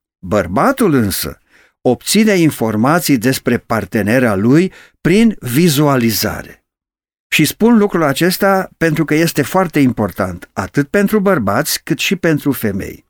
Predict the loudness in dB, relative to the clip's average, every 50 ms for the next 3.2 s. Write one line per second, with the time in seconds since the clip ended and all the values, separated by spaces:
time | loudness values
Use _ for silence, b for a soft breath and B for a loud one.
0 | _ _ _ -4 -2 2 2 4 4 4 2 0 0 -2 0 0 2 4 4 4
1 | 4 2 2 0 0 0 0 -2 -4 -6 -6 -2 0 2 4 4 4 4 2 2
2 | 2 2 0 0 0 0 0 0 -2 -2 0 2 4 6 4 4 2 0 0 0
3 | 2 2 0 0